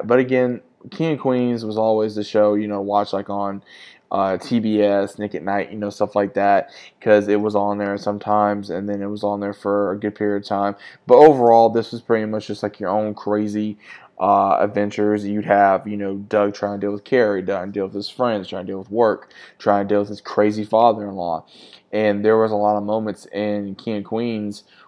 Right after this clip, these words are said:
where I think I speak for a good majority of the fandom, where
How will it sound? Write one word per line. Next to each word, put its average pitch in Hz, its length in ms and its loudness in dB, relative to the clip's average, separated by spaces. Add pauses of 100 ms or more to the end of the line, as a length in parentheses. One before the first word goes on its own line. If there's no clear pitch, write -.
(100)
where 101 680 0
I 104 120 2
think 107 440 -8 (140)
I 107 140 -4
speak 107 400 -8
for 104 420 -2
a 107 60 -10
good 107 180 -2
majority 107 420 0
of 101 80 0
the 82 60 -8
fandom, 107 480 -2 (400)
where 101 720 0